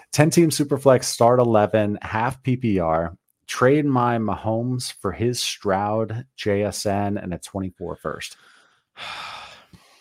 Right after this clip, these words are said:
Speaker 2: I wish we knew how early this twenty twenty-four first was. Um, but at the end of the day, I think I'm gonna take the Mahomes side. Mahomes in Superflex is usually the correct answer, and just go with it.
Speaker 1: What if it's early? What if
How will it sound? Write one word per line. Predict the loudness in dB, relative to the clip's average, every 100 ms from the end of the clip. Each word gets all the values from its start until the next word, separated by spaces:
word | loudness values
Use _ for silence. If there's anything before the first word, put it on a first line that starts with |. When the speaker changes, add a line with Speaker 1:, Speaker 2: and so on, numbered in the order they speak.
| _ _
Speaker 2:
I | -8
wish | -8 -6
we | -4
knew | -4
how | -2 -2
early | -2 -6 -6 -6
this | -8 -10
twenty | -10 -10
twenty-four | -10 -10 -10 -10 -12
first | -10 -10 -10 -8
was. | -6 -6 -8 -20 _ _ _ _ _ _ _
Um, | -4 -2 -2 -2
but | -6
at | -4
the | -6
end | -6
of |
the | -4
day, | -2 -2
I | -2
think | -6
I'm | -10 -8
gonna | -8
take | -10 -10
the | -10
Mahomes | -8 -10 -8
side. | -4 -4 -6 -16 _ -10
Mahomes | -6 -4 -4 -6
in | -10
Superflex | -10 -12 -10 -6 -6 -8
is | -16 -12
usually | -10 -6 -6 -6 -10 _ _ _ -8
the | -8
correct | -6 -2 -2 -2
answer, | -6 -6 -6 -8
and | -8
just | -10
go | -6 -6
with | -6
it. | -10 -12 _ _ _ _ _ _
Speaker 1:
What | 2
if | 4
it's | 4 2
early? | -2 -2 0 -2 -4
What | 0 2
if | 2 0